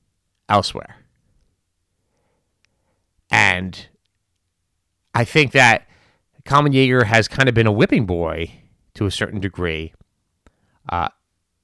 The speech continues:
because of that.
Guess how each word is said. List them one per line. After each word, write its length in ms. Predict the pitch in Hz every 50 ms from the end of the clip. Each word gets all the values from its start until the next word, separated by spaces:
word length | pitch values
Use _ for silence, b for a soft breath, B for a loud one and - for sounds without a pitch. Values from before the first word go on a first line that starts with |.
| _ _ _ _ _ _ _ _ _ _ _ _ _ _ _ _ _ _ _ _ -
because 800 | - - - - - - 120 110 104 101 101 98 98 98 - - _ _ -
of 480 | 110 107 101 98 98 95 90 82 - - -
that. 500 | 95 87 - 92 85 69 55 50 -